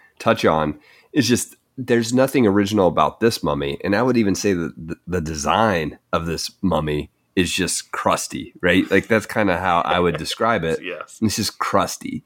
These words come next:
Speaker 1: Um, is not intimidating. The, the other mummies have actually been scarier. Um, this one just felt kind of, uh, <laughs> yeah, like, crusty is the best way to put it. And, and that sounds gross, but it kind of is. And it's not intimidating.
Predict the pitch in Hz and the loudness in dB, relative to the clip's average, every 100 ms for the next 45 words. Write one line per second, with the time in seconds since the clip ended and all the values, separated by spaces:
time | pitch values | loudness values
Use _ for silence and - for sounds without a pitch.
0 | _ _ _ 101 95 87 87 85 - _ | _ _ _ -2 2 2 0 -2 -10 _
1 | 139 110 117 120 117 110 113 110 110 107 | -2 0 0 0 0 0 0 0 2 2
2 | 98 - 107 98 - 117 127 107 107 104 | -2 -2 -2 0 0 0 2 2 2 2
3 | - - 92 101 98 110 82 78 - - | 0 -4 0 0 2 0 -2 -4 -6 -2
4 | 123 117 78 73 78 - _ _ 92 87 | 0 2 0 -4 -6 -12 _ _ 0 2
5 | 85 82 80 80 123 131 120 113 117 - | 4 2 0 -2 -2 0 0 0 -2 0
6 | 110 104 - - 104 107 104 90 - _ | 2 2 -2 -6 0 2 2 -2 -12 _
7 | _ _ - - - - 117 - - _ | _ _ -8 -6 -6 0 0 0 -10 _
8 | - 98 - - 127 143 127 120 113 95 | -6 -4 -4 2 2 2 2 0 2 2
9 | 110 - 104 85 - 120 92 - 87 90 | 2 2 2 2 2 4 4 4 2 2
10 | 80 - - - 64 104 113 113 110 107 | 0 -4 -12 -10 -4 -2 0 2 2 2
11 | 113 107 98 - 95 85 - - - 117 | 4 4 4 0 -2 -2 -6 -12 -2 0
12 | 101 - 95 104 85 82 - 92 87 78 | 0 -2 -2 0 -2 -6 -6 -4 -4 -6
13 | - - - 107 - 117 - 95 117 104 | -8 -20 -2 -2 2 0 0 0 2 2
14 | 85 80 82 | 2 0 -2